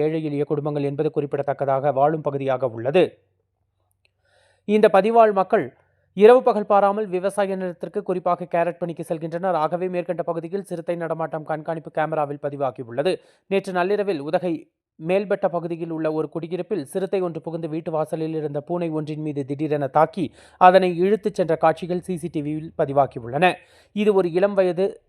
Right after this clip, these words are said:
சிறுத்தையாக இருக்கலாம். தன்னிச்சையாக உணவு தேடலுக்காக குடியிருப்பு பகுதி வரை வந்திருக்க வாய்ப்பு அதிகம் என்று கூறப்படுகிறது. சி சி டி வியில் பதிவான இந்த வீடியோ தற்பொழுது சமூக வலைதளங்களில் வைரலாக பரவி வருகிறது.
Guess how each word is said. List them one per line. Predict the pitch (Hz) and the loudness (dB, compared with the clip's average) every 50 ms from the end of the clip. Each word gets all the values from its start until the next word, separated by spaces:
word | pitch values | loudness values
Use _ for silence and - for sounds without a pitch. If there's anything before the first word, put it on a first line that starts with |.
| _ _ _ _ - - | _ _ _ _ -12 -6
சிறுத்தையாக | - 196 180 180 - 185 180 165 156 - 165 147 127 | -4 -4 -2 -2 0 0 2 2 0 0 -2 -4 -6
இருக்கலாம். | 139 139 - - 143 156 - 233 214 - _ _ _ _ _ _ _ _ _ _ _ _ _ _ _ _ - | -6 -4 0 2 4 4 4 2 0 -6 _ _ _ _ _ _ _ _ _ _ _ _ _ _ _ _ 4
தன்னிச்சையாக | 190 190 202 220 233 - - 233 220 208 202 196 220 214 185 | 6 6 4 0 -4 -4 0 2 4 4 4 4 2 2 2
உணவு | 175 190 196 208 196 | 2 0 0 0 0
தேடலுக்காக | 208 190 180 185 180 185 180 185 175 165 190 180 | 0 0 0 0 0 0 0 0 0 0 0 -4
குடியிருப்பு | - 180 175 175 180 175 170 - 170 - | -4 -6 -6 -6 -6 -6 -8 -6 -4 -4
பகுதி | 175 165 160 165 156 | -2 -2 -2 -2 -2
வரை | 160 165 151 | 0 0 0
வந்திருக்க | 156 156 160 165 156 - 156 139 | -2 -2 -4 -4 -2 -2 0 2
வாய்ப்பு | 147 151 160 160 180 170 147 | 2 2 2 2 2 0 0
அதிகம் | 143 156 160 185 175 165 | 2 0 -2 -2 -4 -4
என்று | 151 156 - | -6 -4 -4
கூறப்படுகிறது. | 151 143 135 147 143 139 139 147 160 165 196 190 | -2 -2 -2 -4 -4 -6 -4 -6 -4 -4 -6 -6
சி | - 196 185 - | -6 -8 -10 -8
சி | - 175 - | -10 -10 -8
டி | 175 156 | -8 -6
வியில் | 170 160 156 - | -6 -6 -4 -4
பதிவான | 160 151 156 160 156 156 151 156 | -6 -4 -2 -2 -2 -2 -4 -6
இந்த | 156 156 156 151 | -6 -6 -6 -4
வீடியோ | 170 170 180 185 185 - | -4 -4 -4 -4 -2 -2
தற்பொழுது | 160 143 - 160 151 143 143 - | -4 -4 -4 -6 -6 -6 -6 -4
சமூக | 165 156 165 160 160 147 | -4 -4 -2 -2 -2 -2
வலைதளங்களில் | 151 160 160 170 170 170 170 165 170 170 147 135 | -2 -2 -2 -4 -4 -4 -6 -6 -8 -8 -4 -4
வைரலாக | 151 165 165 170 165 160 156 160 147 | -2 -2 -2 -2 -2 -2 -2 -4 -4
பரவி | 143 135 135 127 131 117 | -4 -4 -6 -6 -10 -12
வருகிறது. | 110 110 110 117 131 143 165 - | -12 -12 -10 -8 -6 -4 -4 -4